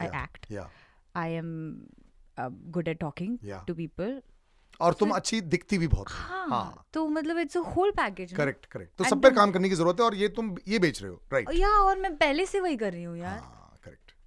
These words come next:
Speaker 1: अगर अभी आपको समझ आ रहा है, well and good, कुछ लोगों को तब समझ आ गया था। तो I mean, I just feel कि अप-, अपनी अपनी स्ट्रेंथ्स होती है। मेरी बहुत सारी स्ट्रेंथ्स है जिसको मैं एक स्ट्रेंथ बना रही हूँ।
Speaker 2: हम्म।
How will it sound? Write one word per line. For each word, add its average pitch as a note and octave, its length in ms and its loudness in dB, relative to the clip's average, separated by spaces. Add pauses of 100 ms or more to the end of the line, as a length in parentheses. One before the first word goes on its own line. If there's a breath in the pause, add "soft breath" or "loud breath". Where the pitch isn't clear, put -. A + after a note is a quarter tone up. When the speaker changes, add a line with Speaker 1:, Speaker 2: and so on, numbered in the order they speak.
(120)
Speaker 1:
अगर C4 160 2
अभी C4 240 4
आपको D4+ 220 0
समझ C4 280 -4
आ B3 60 4
रहा A#3+ 120 4
है, G3+ 60 -2
well F3 220 -2
and G3 100 -6
good, F#3 480 0
कुछ - 160 2
लोगों A3+ 200 8
को B3 120 10
तब G#3+ 200 4
समझ A#3+ 280 2
आ A3 120 8
गया A3 160 4
था। A3+ 300 6 (480 loud breath)
तो D#4 100 0
I B3+ 220 4
mean, D#4+ 200 0
I C4+ 180 4
just E4 300 -4
feel D#4+ 360 2 (520)
कि D#4+ 360 -4 (360)
अप-, G#3+ 280 -4
अपनी C4 280 0
अपनी D#4+ 300 -2
स्ट्रेंथ्स B3 380 -4
होती F#3+ 200 -6
है। F#3 80 -4
मेरी B3+ 220 2
बहुत A#3+ 300 4
सारी C#4+ 220 0
स्ट्रेंथ्स A3+ 420 -4
है C#4 100 0
जिसको C4 320 -2
मैं C4+ 160 2
एक A#3 160 -2
स्ट्रेंथ F#3+ 300 -6
बना D#3 200 -8
रही D3 120 -12
हूँ। D3+ 220 -16
Speaker 2:
हम्म। F2+ 200 -14